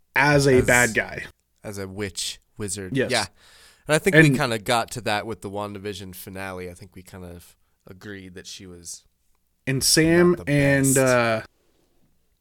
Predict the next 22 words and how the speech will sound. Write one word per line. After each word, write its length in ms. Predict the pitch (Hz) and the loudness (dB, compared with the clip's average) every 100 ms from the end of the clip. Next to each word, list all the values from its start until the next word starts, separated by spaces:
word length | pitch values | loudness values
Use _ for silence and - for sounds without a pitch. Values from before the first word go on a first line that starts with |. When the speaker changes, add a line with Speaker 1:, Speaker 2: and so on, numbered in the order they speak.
| - | -6
Speaker 1:
Sam 300 | - 165 165 | 0 2 2
and 120 | 127 | 4
Bucky 360 | 139 143 147 131 | 2 2 0 2
arguing 380 | 131 143 139 139 | 4 4 4 4
about 240 | 127 120 | 4 2
wizards 460 | 117 123 131 127 120 | 2 0 2 0 -2
and 120 | 107 | -4
sorcerers, 840 | - 127 127 - 143 147 151 - - _ _ | -4 -4 -4 -4 -2 -2 -2 -6 -10 _ _
that's 180 | 135 127 | -6 -4
a 40 | 104 | -4
load 200 | 104 104 | -6 -10
of 80 | - | -10
crap. 320 | - 127 - _ _ _ _ _ _ - | -8 -8 -8 _ _ _ _ _ _ -4
Everyone 460 | 135 139 156 170 180 | 0 6 8 10 10
knows 640 | 175 160 143 135 135 - - | 10 12 10 8 4 0 0
that 140 | 127 | 0
wizards 500 | 127 147 160 175 175 | 2 2 4 4 4
learn 340 | 165 185 180 175 | 2 4 6 6
their 140 | 175 | 4
spells 400 | 170 - 139 143 - | 2 0 0 -2 -2
from 240 | 147 139 | -4 -2
books. 400 | 143 120 - | -2 -2 -6